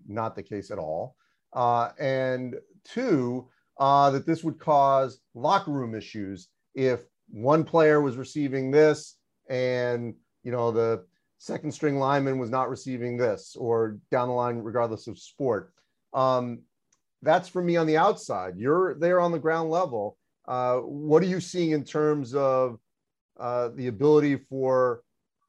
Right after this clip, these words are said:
you know, male and female athletes, uh, regardless of sport, high profile, low profile, you name it, Olympic, that everyone has an opportunity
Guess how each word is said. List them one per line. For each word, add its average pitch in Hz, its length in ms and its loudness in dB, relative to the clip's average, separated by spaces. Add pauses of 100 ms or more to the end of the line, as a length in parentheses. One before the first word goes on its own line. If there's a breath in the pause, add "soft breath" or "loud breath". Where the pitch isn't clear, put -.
you 123 100 -12
know, 101 320 -8 (1400)
male 151 300 0
and 139 80 -4
female 160 280 -2
athletes, 147 840 -4 (480)
uh, 101 800 -2 (260)
regardless 147 560 0
of 147 100 -12
sport, 151 640 4 (120)
high 160 260 0
profile, 147 760 -2
low 139 180 0
profile, 147 500 -2
you 135 140 -6
name 156 320 -2
it, 151 160 0 (140)
Olympic, 156 480 -2 (520)
that 131 200 -2
everyone 170 340 2
has 151 320 -2
an 147 60 -2
opportunity 135 880 -6